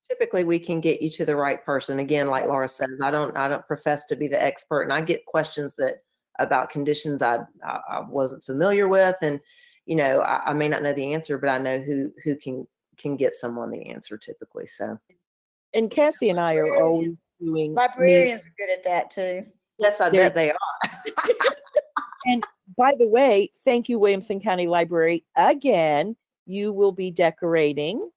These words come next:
Speaker 2: um, for June awareness. Thank you. And then also, I understand that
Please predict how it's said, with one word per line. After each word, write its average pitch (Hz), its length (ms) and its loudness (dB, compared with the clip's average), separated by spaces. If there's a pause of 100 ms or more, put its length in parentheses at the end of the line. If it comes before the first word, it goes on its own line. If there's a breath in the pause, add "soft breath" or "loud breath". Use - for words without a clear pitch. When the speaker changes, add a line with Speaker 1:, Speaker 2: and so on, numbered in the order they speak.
(260)
Speaker 2:
um, 151 440 -2 (180)
for 147 340 0
June 156 600 -2
awareness. 143 760 0
Thank 175 320 0
you. 202 220 2 (420 soft breath)
And 180 120 0
then 175 140 2
also, 170 480 2
I 156 160 2
understand 156 720 -4
that 151 380 0